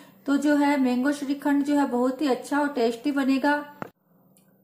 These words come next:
जब भी मेहमान आए तो हम पहले से ही श्रीखंड बनाकर रख सकते हैं। उम्मीद है आपको मेरा ये वीडियो जरूर पसंद आया होगा।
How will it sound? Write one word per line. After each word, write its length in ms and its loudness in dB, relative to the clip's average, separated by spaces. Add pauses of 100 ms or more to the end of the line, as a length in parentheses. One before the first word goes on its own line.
(260)
जब 260 -8
भी 120 -4
मेहमान 440 -2
आए 200 -4
तो 140 -6
हम 100 -6
पहले 300 -6
से 120 -6
ही 140 -2
श्रीखंड 480 -6
बनाकर 460 -4
रख 200 -2
सकते 340 -8
हैं। 340 -2 (280)
उम्मीद 420 0
है 120 4
आपको 380 4
मेरा 240 2
ये 180 2
वीडियो 260 0
जरूर 340 0
पसंद 360 -2
आया 220 2
होगा। 320 0